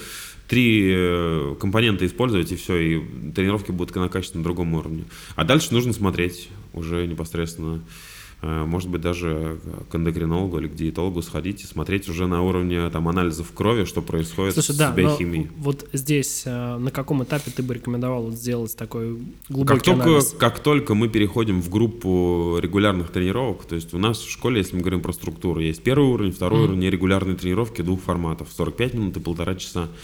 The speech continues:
Speaker 1: Как только мы переходим на регулярные тренировки и делаем тренировочную деятельность, э, ну, в, регулярно в своей жизни, то нам необходимо организму помогать. И
Speaker 2: Сереж, э, где начинается регулярность?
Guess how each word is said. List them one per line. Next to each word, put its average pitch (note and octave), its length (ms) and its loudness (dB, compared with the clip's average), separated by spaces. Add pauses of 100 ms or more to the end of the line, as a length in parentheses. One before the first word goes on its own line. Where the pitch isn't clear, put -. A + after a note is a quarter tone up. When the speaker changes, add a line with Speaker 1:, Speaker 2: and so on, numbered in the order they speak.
(320)
Speaker 1:
Как E2 140 -6
только A#2+ 240 0
мы G2+ 140 4
переходим G2 380 2
на F#2+ 60 4
регулярные F#2+ 440 4
тренировки F#2+ 480 0
и - 20 0
делаем F#2 300 2
тренировочную F2+ 560 0
деятельность, E2 560 -2
э, E2 420 -2
ну, E2 200 -4 (320)
в, - 40 -6
регулярно F#2+ 600 4
в - 40 -16
своей F2 240 0
жизни, E2 320 -4 (520)
то F2+ 580 2
нам G2 220 2
необходимо F2+ 460 0
организму F#2 400 0
помогать. D#2+ 520 -4 (140)
И - 80 -6
Speaker 2:
Сереж, C#3+ 340 2
э, C#3 720 -4
где C#3 260 -2
начинается B2 760 -6
регулярность? B2 680 -8